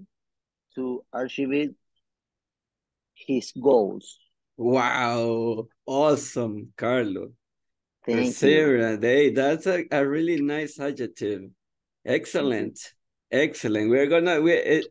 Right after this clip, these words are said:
Speaker 2: you know, I'm asking you about, uh,
Speaker 1: Never
Speaker 2: finding
Speaker 1: gi-,
Speaker 2: out.
Speaker 1: ne-, ne-, never gi-, gi-, give up.
Speaker 2: Never give up. Okay, that's a,
Speaker 1: Mm-hmm.
Speaker 2: that's a, one of my favorite quotes.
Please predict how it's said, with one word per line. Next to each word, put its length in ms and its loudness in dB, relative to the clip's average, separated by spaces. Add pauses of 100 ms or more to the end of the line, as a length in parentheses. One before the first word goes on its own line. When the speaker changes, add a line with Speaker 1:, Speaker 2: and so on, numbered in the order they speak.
Speaker 2:
you 160 -4
know, 180 0
I'm 220 -4
asking 460 -6
you 160 0
about, 580 0
uh, 60 -8 (840)
Speaker 1:
Never 300 -2
Speaker 2:
finding 460 6
Speaker 1:
gi-, 40 -2
Speaker 2:
out. 320 -2
Speaker 1:
ne-, 280 -2
ne-, 260 -4
never 380 2
gi-, 240 -6 (140)
gi-, 380 -2 (100)
give 220 -4
up. 200 -2 (280)
Speaker 2:
Never 320 0
give 200 0
up. 240 -6 (360)
Okay, 340 -6
that's 340 -2
a, 120 -4
Speaker 1:
Mm-hmm. 100 -8
Speaker 2:
that's 280 -2
a, 180 0
one 300 -2
of 80 0
my 180 -2
favorite 520 -2
quotes. 600 -6